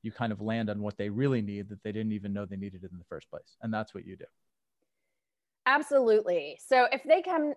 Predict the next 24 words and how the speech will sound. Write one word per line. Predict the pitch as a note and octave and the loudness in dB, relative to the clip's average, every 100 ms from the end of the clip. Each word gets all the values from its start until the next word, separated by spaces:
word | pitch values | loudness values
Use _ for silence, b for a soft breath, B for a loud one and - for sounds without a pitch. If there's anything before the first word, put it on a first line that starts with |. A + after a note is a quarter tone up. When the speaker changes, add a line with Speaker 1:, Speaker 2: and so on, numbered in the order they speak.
| _ | _
Speaker 2:
if | A#3+ C4 C4 | -4 -4 2
they | E4 F4+ | 2 2
come | E4 C4+ C4+ | 0 0 0
to | C4+ | 2
us | A3+ F#3 E3+ F3 - - - | 4 4 2 -2 -10 -20 -10
and | A3 G#3+ | -6 -4
say, | G#3 A3+ G#3+ G3+ G3 F#3+ F#3+ F3 G#3 | -2 2 2 2 2 2 2 0 -2
"This | F#3+ A#3 A#3 | 0 2 2
is | B3+ G#3+ | 0 0
what | G#3 G3 F#3+ F3+ - | 2 4 4 2 -2
I'm | G3 F#3 | -6 -4
looking | F3+ F3 F#3 E3+ | -4 -4 -8 -6
for, | F3 D3 D#3 | -6 -6 -6
this | F#3 | -8
is | G3 - | -10 -4
what | F3+ | -2
I | E3+ | -2
need," | E3+ E3+ E3 E3 D#3+ | -2 -4 -4 -6 -10
we | G3 A#3 C4 | -6 2 2
immediately | A3+ G#3 A#3+ A#3 G3+ F3+ | 4 2 2 2 2 0
start | E3+ F3 | -2 -2
asking | D3+ D3 - C3 C#3 | -2 -6 -10 -18 -14
questions. | - D3+ - - - - D#3 - - | -10 -12 -12 -20 -18 -16 -16 -14 -6
Uh, | G3 F#3+ F#3+ F3+ F3 | -4 -2 -2 -2 -4